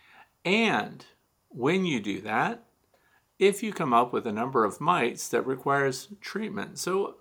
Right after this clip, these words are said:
well, what's the treatment level? Well, when we get a half a cup of bees and we scoop those out, and hopefully those are nurse bees because those are the ones most likely to have mites on their bodies. Uh, when you get those and you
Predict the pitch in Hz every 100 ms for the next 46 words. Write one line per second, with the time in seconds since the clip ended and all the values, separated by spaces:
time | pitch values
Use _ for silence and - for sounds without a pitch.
0 | _ - 180 175 202 - - 190 - 196
1 | 185 160 151 143 117 95 92 101 135 135
2 | 135 131 127 170 156 123 151 160 139 104
3 | - _ - _ _ _ _ - 156 160
4 | 135 156 - 139 113 107 117 113 104 -
5 | 139 139 123 113 101 104 139 127 117 160
6 | - 139 123 123 147 113 98 95 - 107
7 | 117 - 165 123 123 139 139 139 135 131
8 | - 127 120 110 110 - 135 117 120 -
9 | 107 117 - - 110 127 143 113 101 120
10 | 196 220 - - _ _ _ _ _ -
11 | _ - - - _ _ _ 131 127 127
12 | 127 - _ _ - 139 147 196 196 170
13 | 160 160 156 160 135 127 127 123